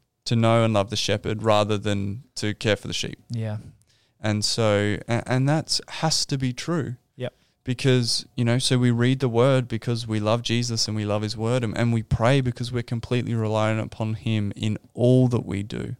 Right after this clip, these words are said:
Speaker 2: Mm.
Speaker 1: And so that defines, uh, who we are. We, we follow the shepherd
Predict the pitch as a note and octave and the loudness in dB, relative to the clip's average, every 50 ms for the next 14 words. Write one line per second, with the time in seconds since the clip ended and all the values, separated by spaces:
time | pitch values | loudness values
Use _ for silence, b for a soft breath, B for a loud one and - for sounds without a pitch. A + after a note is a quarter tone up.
0 | _ - B2+ B2+ B2+ B2+ B2+ B2+ B2 B2+ B2+ B2 B2 A#2+ A#2 A#2+ A#2 _ _ _ | _ -10 -8 -6 -6 -4 -4 -4 -4 -4 -4 -4 -6 -6 -8 -10 -12 _ _ _
1 | _ _ _ _ _ _ _ _ _ _ _ _ - F3 A2+ A2 - A#2 A#2 B2+ | _ _ _ _ _ _ _ _ _ _ _ _ -12 -8 -4 -2 2 2 4 4
2 | A#2 - A#2 A2 - A#2 B2+ D3 C#3+ A#2+ A#2 G#2 - - - _ - A#2 A2+ - | 2 0 -2 -4 -2 0 2 2 2 2 0 -2 -4 -6 -8 _ -4 -4 -4 -4
3 | _ - - A2+ B2 C3+ C#3 C#3 B2+ B2+ A2+ A2 C3 F3 D3+ A2+ G#2+ A#2+ B2 - | _ -6 -2 2 4 4 4 4 4 2 2 2 2 2 0 0 0 0 -2 -2
4 | - - B2 A#2+ A#2+ - - - A#2+ B2 B2 B2 A#2+ A#2+ A#2 G#2+ - - B2 C#3 | -4 -6 -6 -6 -6 -4 0 2 2 4 4 2 0 -2 -2 -4 -4 -2 -4 -4
5 | - - A2 A#2 - | -4 -6 -6 -8 -8